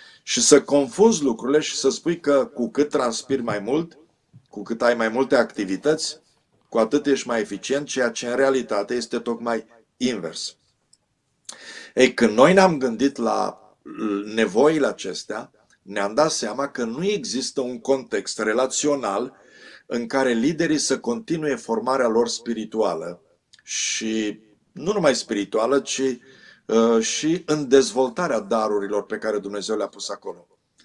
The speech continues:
Așa se face că când am creionat ProLider, uh, am avut în vedere faptul că fiecare dintre noi avem nevoie de contexte în care să continuăm creșterea noastră,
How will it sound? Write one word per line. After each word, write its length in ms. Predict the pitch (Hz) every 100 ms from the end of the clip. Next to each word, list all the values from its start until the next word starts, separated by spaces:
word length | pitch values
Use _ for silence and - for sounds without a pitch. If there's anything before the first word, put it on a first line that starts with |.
| _ _ - - - -
Așa 220 | 101 147
se 160 | 160 180
face 500 | - 104 - 147 -
că 540 | - 127 120 117 113 - _ _ _ _ _
când 240 | 117 120
am 220 | 113 113 113
creionat 720 | - 117 113 110 131 170 -
ProLider, 680 | 135 123 113 104 87 95 101 _ _ _ _ _ _ _ _
uh, 160 | - 95
am 220 | - 113 113
avut 300 | 113 190 202
în 140 | 175
vedere 560 | 131 117 135 147 143 135
faptul 600 | - 120 123 - 151 131
că 180 | 135 127
fiecare 680 | - - 165 185 151 139
dintre 360 | 131 127 117 107
noi 380 | 101 127 147 151 - _ _ _ _
avem 500 | 104 92 85 143 151
nevoie 460 | 135 117 98 131 131
de 180 | 120 117
contexte 640 | - 110 98 139 143 -
în 60 | 120
care 220 | 117 117
să 160 | 110 113
continuăm 600 | 101 101 107 113 135 139
creșterea 540 | - 120 113 117 117
noastră, 520 | 101 90 - 117 143